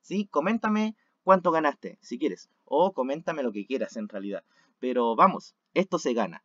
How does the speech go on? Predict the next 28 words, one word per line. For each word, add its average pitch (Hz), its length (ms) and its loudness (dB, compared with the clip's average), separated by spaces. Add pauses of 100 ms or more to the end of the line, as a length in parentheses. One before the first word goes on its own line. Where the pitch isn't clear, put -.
(120)
¿sí? 160 340 -8
Mucho 147 480 -4
éxito 139 260 -2
en 107 60 -4
sus 160 180 -6
apuestas. 175 720 0 (180)
Ah, - 240 4 (120)
suscríbete 240 760 -4 (100)
cuando 170 260 0
ganes, 220 280 -2
¿sí? 202 320 -4 (540)
Tómalo 190 340 8
como 156 220 0
prueba 180 220 6
de 165 80 2
confianza. 160 540 -6 (440)
Yo 170 240 2
no 190 100 2
he 190 60 2
fallado 170 320 2
ningún 160 400 4
stake 185 280 -2
diez 196 360 0 (160)
en 175 340 -2 (140)
mi 156 300 -6
canal 139 260 0
de 135 100 -2
YouTube. 107 280 -6